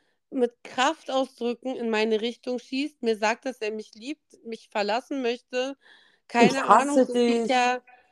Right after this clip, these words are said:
Speaker 2: Keine Ahnung.
Speaker 1: Ja, das geht ja von Hü auf Hott und wieder zurück. Das ist ja so anstrengend, das würde ich keine Stunde aushalten. Da, da muss einfach mit ihm auch irgendwas nicht ganz knusper sein.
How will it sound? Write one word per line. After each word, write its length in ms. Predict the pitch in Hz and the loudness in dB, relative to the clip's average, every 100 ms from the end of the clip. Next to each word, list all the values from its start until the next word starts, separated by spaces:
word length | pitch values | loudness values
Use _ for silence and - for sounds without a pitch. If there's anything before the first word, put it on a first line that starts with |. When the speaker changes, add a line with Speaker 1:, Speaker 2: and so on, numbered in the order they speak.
| - | -8
Speaker 2:
Keine 300 | - 196 196 | 0 4 6
Ahnung. 340 | 233 202 151 - _ _ _ _ - | 6 4 0 -10 _ _ _ _ -6
Speaker 1:
Ja, 260 | 294 269 302 | 0 0 0
das 180 | 277 - | -4 -4
geht 180 | 277 | -2
ja 100 | 285 | 0
von 220 | - 269 262 | 0 0 0
Hü 240 | 254 359 | 0 2
auf 280 | 302 277 - | 2 0 0
Hott 220 | 294 - | 0 0
und 160 | 277 247 | -6 -6
wieder 260 | 269 269 | -2 -4
zurück. 420 | - 254 254 330 - | -6 -12 -6 -6 -8
Das 180 | 254 - | -18 -18
ist 180 | 240 - | -12 -6
ja 120 | 247 | -4
so 160 | 254 277 | -4 -6
anstrengend, 640 | 285 370 - 262 262 302 _ - _ | -6 -8 -8 -6 -6 -8 _ -20 _
das 140 | 247 - | -16 -6
würde 160 | 262 247 | -6 -6
ich 80 | |
keine 260 | - 277 277 | -6 -2 -2
Stunde 480 | - 294 330 359 233 | -6 -6 -4 -4 -4
aushalten. 720 | 196 202 - 190 202 220 220 _ _ _ _ _ _ _ _ _ _ _ _ _ _ _ _ | -8 -8 -6 -4 -6 -10 -14 _ _ _ _ _ _ _ _ _ _ _ _ _ _ _ _
Da, 300 | 233 240 262 | -2 -2 -2
da 200 | 247 233 | -2 0
muss 260 | 233 247 302 | 0 0 -2
einfach 320 | 269 254 240 | -2 0 -2
mit 220 | 214 220 147 | -4 -6 -6
ihm 180 | 208 | -8
auch 140 | 208 - | -6 -4
irgendwas 500 | 208 202 208 190 196 | -4 -4 -2 -4 -4
nicht 160 | 190 | -8
ganz 360 | - 185 196 _ - | -6 -6 -8 _ -14
knusper 520 | - 202 - - 185 | -4 -4 -4 -6 -6
sein. 320 | 180 180 180 | -4 -6 -6